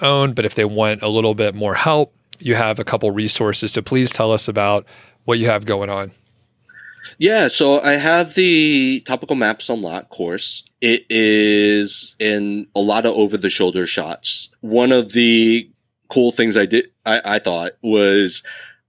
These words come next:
Speaker 2: I had the early bird students pick a topic. Okay, they picked a central topic, which came out to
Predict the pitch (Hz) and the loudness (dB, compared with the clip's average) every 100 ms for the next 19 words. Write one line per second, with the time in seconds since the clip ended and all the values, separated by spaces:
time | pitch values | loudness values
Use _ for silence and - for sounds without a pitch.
0 | - 113 117 127 131 123 110 120 113 113 | -4 -2 0 2 0 0 0 0 0 -2
1 | - 123 131 143 123 113 107 98 - - | -2 2 4 4 4 2 2 0 -4 0
2 | 117 104 92 87 - - - 139 - - | 0 2 0 -2 -4 -6 -4 -4 -2 -4
3 | 104 101 85 - - _ _ _ 95 104 | -6 -6 -8 -12 -20 _ _ _ -6 -2
4 | 98 - 110 110 - 127 120 110 101 113 | -2 0 0 0 -2 -2 2 2 2 0
5 | 104 110 - 95 - 80 - _ - 101 | 0 -2 -2 -4 -4 -8 -8 _ -4 -2
6 | 90 - - 98 98 92 - 98 95 92 | 0 -2 -2 -2 -2 -4 -2 0 0 -2